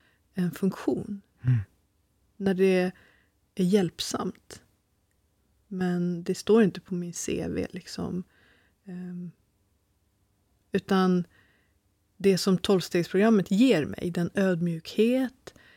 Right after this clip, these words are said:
Speaker 1: den, eh, liksom den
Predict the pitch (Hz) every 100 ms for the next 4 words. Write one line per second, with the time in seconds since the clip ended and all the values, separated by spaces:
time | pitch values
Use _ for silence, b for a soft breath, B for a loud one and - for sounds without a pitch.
0 | b b - 175 170 165 160 160 160 160
1 | _ _ _ _ _ _ _ _ _ _
2 | _ _ _ _ _ - - - 175 -
3 | 175 165 170 170